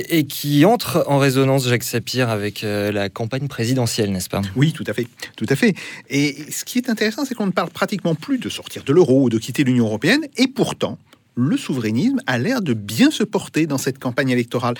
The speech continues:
Speaker 2: De nombreux candidats prévoient en effet des référendums visant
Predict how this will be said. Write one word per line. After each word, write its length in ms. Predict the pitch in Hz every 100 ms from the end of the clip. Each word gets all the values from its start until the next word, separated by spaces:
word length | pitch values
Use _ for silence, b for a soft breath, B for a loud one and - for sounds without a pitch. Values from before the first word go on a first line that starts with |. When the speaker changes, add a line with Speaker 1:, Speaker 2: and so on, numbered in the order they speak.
| B B
Speaker 2:
De 60 | -
nombreux 240 | 123 - 175
candidats 420 | 127 117 117 247
prévoient 640 | - 135 107 123 247 285 -
en 180 | 117
effet 400 | 98 101 - 254
des 180 | 247 120
référendums 640 | 120 139 147 117 104 110 135
visant 300 | 113 110